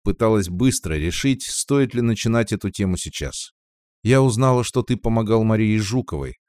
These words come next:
выдала она, наконец устав гадать. "Я хотела поблагодарить и извиниться". Денис слушал ее молча. "Я во многом была не права на твой счет. Прости".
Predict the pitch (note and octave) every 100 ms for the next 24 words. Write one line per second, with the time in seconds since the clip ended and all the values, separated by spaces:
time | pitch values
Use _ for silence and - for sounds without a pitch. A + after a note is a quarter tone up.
0 | _ - D2 F#2+ D#2+ D2+ D2+ E2+ G2+ D#2+
1 | D#2 D#2+ E2 - - D#2+ C2+ C#2 D2 C2
2 | - - _ _ _ _ G2 G#2+ A2 G#2+
3 | A#2 A2 G2 A2 G#2 G2 G2+ A2 G2+ D2+
4 | - D#2 D2 C#2 _ _ - D#2 F2 F#2+
5 | D#2+ - - - _ _ _ - D2+ E2+
6 | F#2+ A2+ - F2+ F2+ F#2+ F2 D#2+ C#2+ C2
7 | - - - _ _ _ A#2 B2+ C3 C3
8 | C3 A2+ G#2+ G#2+ A2 G#2+ G2+ G2+ G#2+ A2+
9 | E2+ - C#2+ - - B1+ - _ _ -
10 | F2+ E2+ - E2